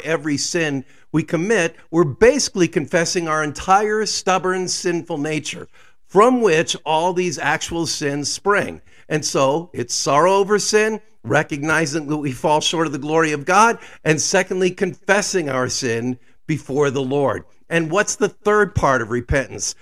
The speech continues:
The third part of repentance is amending our sinful life. That means turning away from the sins that we've confessed. That means admitting that we've done wrong, but saying, "I don't want to do this anymore."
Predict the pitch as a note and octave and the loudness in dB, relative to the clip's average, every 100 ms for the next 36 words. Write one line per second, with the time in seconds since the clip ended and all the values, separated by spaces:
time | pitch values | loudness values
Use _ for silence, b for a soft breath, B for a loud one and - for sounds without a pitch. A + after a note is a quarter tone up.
0 | b E3 D#3 - A3+ B3 F3+ A3+ A3 G3 | b -8 -8 0 4 4 2 0 0 0
1 | F#3 F3+ F#3+ E3+ - D#3+ A#2+ C#3 C#3 E3 | -2 -2 -4 -4 -6 -4 -4 -4 -2 0
2 | F#3+ G#3 A3 G3+ D#3+ D3 - F3 E3 - | 0 0 -2 -2 -2 -2 -2 -2 -2 -2
3 | B2+ A2 F#2+ D#2 - b b - E3 F#3 | -4 -4 -6 -8 -14 b b -2 0 2
4 | F3 D#3+ - - G#3 A3 A3 F3+ E3 E3 | 2 0 -6 -4 -2 0 0 0 2 4
5 | E3+ D#3+ C#3+ A#2+ - F3 F3 F#3 D#3 C#3+ | 2 -2 -6 -6 -4 -2 0 -2 -4 -2
6 | D3 - D#3+ D#3 C#4 B3 E3 - b b | -2 -4 -6 -2 0 0 0 -2 b b
7 | b E3 E3 D#3+ D#3+ C#3+ - - - - | b 0 0 2 0 -2 -10 -20 -8 0
8 | D#3+ E3 G#3+ B3+ A#3 G3+ F3 D#3+ E3+ D#3 | 2 4 4 4 2 0 0 0 0 -2
9 | C#3+ C#3+ G3+ G#3+ F3 - F3 E3+ D#3+ F3+ | 0 2 2 0 -2 -2 -2 0 -2 -2
10 | G3 A3 F#3 F3+ A#3+ G3 E3+ - F3 D#3 | -2 0 0 0 0 2 0 0 -2 -2
11 | C#3 C3+ G#2+ E2 | -2 -2 -4 -6